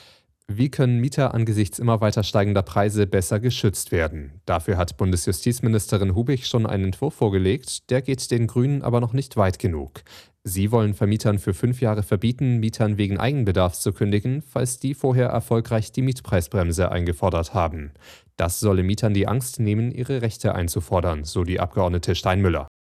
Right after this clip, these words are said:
Vogelgrippealarm in Bayern. Mehr als vierzig tote Schwäne sind aus einem Badesee im Landkreis Lichtenfels geborgen worden.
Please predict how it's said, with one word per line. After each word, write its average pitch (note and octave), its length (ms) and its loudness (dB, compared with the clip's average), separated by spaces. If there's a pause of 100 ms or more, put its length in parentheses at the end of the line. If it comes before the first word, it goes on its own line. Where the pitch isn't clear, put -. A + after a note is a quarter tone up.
(1200)
Vogelgrippealarm G2+ 920 2
in A2 180 0
Bayern. E2 500 0
Mehr G2 240 -2
als F#2+ 200 -2
vierzig C3 400 -2
tote A#2+ 260 0
Schwäne A2+ 340 0
sind A#2 280 -2
aus A2+ 180 -4
einem G#2+ 220 -2
Badesee A2 480 0
im G#2 120 -2
Landkreis G2 520 -2
Lichtenfels G2+ 640 -2
geborgen F2 440 0
worden. D#2 400 -8